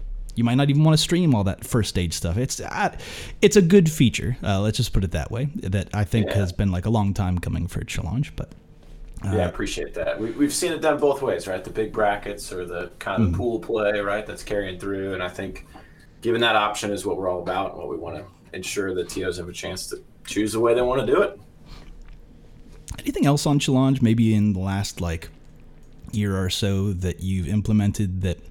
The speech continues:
Speaker 1: people who might have been, might have used your service a long time ago, and then a lot, for whatever reason, a lot of tournament scene, like, majors adopted Smash G G.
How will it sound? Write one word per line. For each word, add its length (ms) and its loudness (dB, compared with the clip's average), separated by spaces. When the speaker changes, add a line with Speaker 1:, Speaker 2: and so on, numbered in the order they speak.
Speaker 1:
people 240 4
who 120 4
might 240 4
have 200 -2
been, 460 2
might 160 4
have 100 4
used 320 6
your 100 4
service 360 4
a 60 2
long 280 4
time 260 4
ago, 420 4
and 200 2
then 340 2
a 80 -4
lot, 320 0
for 100 0
whatever 280 4
reason, 260 2
a 60 4
lot 180 0
of 80 -4
tournament 360 2
scene, 380 2
like, 300 -6
majors 840 2
adopted 580 0
Smash 360 0
G 120 -2
G. 360 0